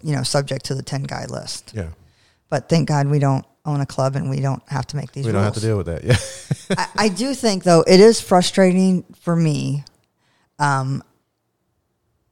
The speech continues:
Speaker 1: because I see it from another point of view. It's frustrating for me that there is this, like, uh, code of ethics that's single, and we've talked about this before on the podcast, and,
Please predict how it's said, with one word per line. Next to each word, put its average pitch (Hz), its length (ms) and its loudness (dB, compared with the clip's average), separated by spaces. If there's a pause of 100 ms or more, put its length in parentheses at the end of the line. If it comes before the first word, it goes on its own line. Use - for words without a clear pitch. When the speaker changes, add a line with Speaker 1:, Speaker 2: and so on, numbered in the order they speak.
(200)
Speaker 1:
because 165 260 2
I 143 140 2
see 165 240 -6
it 165 120 -8
from 180 160 0
another 202 280 6
point 147 260 0
of 139 80 -2
view. 135 320 -2
It's 160 160 2
frustrating 190 580 4
for 170 160 0
me 151 260 -2
that 143 200 0
there 165 240 4
is 160 580 4 (420)
this, 147 600 2 (100)
like, 143 440 -2 (640)
uh, 131 300 -10 (180)
code 165 380 4
of 139 100 2
ethics 147 440 -2
that's - 180 -6
single, 160 300 -2
and 180 120 6
we've 196 140 6
talked 170 260 2
about - 220 -8
this 143 140 -4
before 135 520 -6
on 139 100 -2
the 139 60 -2
podcast, 131 560 -4
and, 147 220 -2